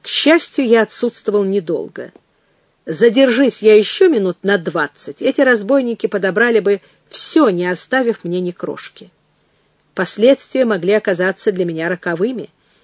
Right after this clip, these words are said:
Браня себя за собственную небрежность, я решил в будущем быть более осторожным.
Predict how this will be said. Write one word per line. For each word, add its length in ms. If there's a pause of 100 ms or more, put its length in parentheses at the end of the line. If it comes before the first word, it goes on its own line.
(440)
Браня 500
себя 400
за 160
собственную 680
небрежность, 720
я 100
решил 300
в 80
будущем 500
быть 140
более 300
осторожным. 640